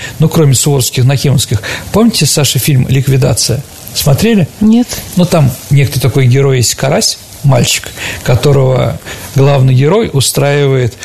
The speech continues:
Speaker 1: в училище «Сиротский дом», да, где готовят будущих дипломатов.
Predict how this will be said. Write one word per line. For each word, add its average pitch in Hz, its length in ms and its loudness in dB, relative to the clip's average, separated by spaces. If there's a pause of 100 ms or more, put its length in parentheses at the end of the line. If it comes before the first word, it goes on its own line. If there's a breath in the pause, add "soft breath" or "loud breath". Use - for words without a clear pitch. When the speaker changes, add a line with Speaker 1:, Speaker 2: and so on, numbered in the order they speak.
(220 loud breath)
Speaker 1:
в 123 160 4
училище 135 640 2
«Сиротский 147 500 -2
дом», 208 320 2
да, 160 220 0 (220 loud breath)
где 131 180 2
готовят 160 400 2
будущих 165 460 2
дипломатов. 131 640 -2